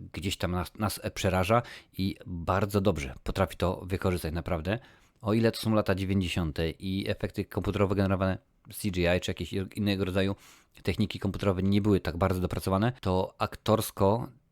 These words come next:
Tim Curry sprawił, że tak, jak najbardziej jest. Można się go bać, można się przerazić nim. Jeżeli na przykład było ci dane zobaczyć ten film nie tak dawno,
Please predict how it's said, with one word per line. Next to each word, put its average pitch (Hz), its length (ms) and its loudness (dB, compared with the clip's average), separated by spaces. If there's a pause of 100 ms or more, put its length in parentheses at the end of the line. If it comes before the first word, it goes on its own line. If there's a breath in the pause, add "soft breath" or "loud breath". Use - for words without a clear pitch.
(100)
Tim 120 260 2
Curry 95 460 2 (100)
sprawił, 98 720 2
że 95 360 4 (140)
tak, - 260 -4
jak 85 120 -2
najbardziej 85 800 0
jest. - 420 -4 (100)
Można 95 320 2
się 90 140 -4
go 85 100 -2
bać, 85 400 -2
można 92 340 -4
się 92 160 -4
przerazić 85 360 -2
nim. 87 140 0 (280 loud breath)
Jeżeli 87 340 -4 (300)
na 85 80 -4
przykład - 440 -4
było 107 200 0
ci - 100 -6
dane 92 160 2
zobaczyć 87 340 -2
ten 90 200 0
film 90 280 -4
nie 90 160 -4
tak 80 200 -4
dawno, 82 380 -2